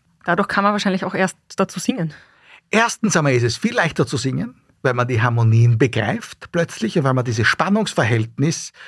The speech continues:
Speaker 2: zwischen diesen beiden Tonarten, die da aufeinander prallen, natürlich beherrscht. Und zweitens sind natürlich immer wieder pseudotonale Folgen möglich. Dadurch klingt die Musik von Berg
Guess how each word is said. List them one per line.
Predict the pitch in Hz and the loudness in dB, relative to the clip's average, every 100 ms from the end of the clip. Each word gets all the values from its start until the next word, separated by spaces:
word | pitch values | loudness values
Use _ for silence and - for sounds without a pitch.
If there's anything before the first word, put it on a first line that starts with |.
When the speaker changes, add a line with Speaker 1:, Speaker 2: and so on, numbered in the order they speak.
| - - | -20 0
Speaker 2:
zwischen | 165 160 156 131 | 2 2 2 2
diesen | 147 135 117 | 2 2 2
beiden | 113 113 117 | 0 0 0
Tonarten, | 139 175 190 110 113 110 | 2 2 2 -2 -2 -2
die | 113 | 0
da | 104 | 0
aufeinander | 107 113 104 98 113 | 0 0 0 0 0
prallen, | - 98 110 135 | -2 0 2 2
natürlich | 120 127 127 120 - - 117 | 2 2 0 -2 -8 -14 -6
beherrscht. | 117 87 92 185 - - - | -4 -2 0 -2 -2 -8 -6
Und | - 139 - | -2 -2 -2
zweitens | 160 175 - 208 - - | -2 -2 -2 -4 -4 -18
sind | - 185 202 | -2 0 2
natürlich | 190 196 170 - | 2 2 2 0
immer | 226 247 220 151 | -6 -2 -2 0
wieder | 165 202 214 220 - | 2 2 0 -2 -6
pseudotonale | - - 135 214 208 214 190 - 165 139 135 156 170 | -6 -2 0 0 4 2 2 -2 0 2 2 0 0
Folgen | 147 156 165 143 117 | 0 2 2 2 -2
möglich. | 85 - 95 - | -4 -10 -8 -4
Dadurch | 127 202 - | 2 2 2
klingt | - 240 - | 0 -2 0
die | 180 | 2
Musik | 143 123 233 - | 2 2 -2 -4
von | - 139 | -2 0
Berg | - 180 247 - | 0 0 -2 -10